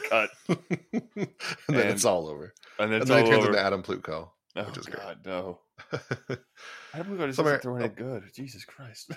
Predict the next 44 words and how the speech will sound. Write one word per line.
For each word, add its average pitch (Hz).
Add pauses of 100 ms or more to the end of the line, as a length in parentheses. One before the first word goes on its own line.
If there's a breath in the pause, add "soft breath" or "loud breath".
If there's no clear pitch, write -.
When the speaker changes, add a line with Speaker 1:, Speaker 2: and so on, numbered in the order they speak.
(140)
Speaker 1:
just -
don't, -
I 120
don't 110
get 117
Speaker 2:
Who 107
Speaker 1:
it. -
I -
don't 170
Speaker 2:
doesn't? 262
Speaker 1:
get 82
it. - (380)
Plutko. 127
He 131
just 143
doesn't 135
throw 127
Speaker 2:
Oh, 123
Speaker 1:
any, 143
Speaker 2:
yeah, 107
Speaker 1:
any 139
Speaker 2:
no, 127
Speaker 1:
good 123
Speaker 2:
so -
Speaker 1:
pitches. 104
He's 117
got 117
nothing. -
Speaker 2:
No. 117 (440)
Great 190
guy. 78 (180)
We 110
go. 127
We, 123 (180)
I 127
always 131
feel 123
like 104
we 104
should -
say 104
that 87
when 85
we 80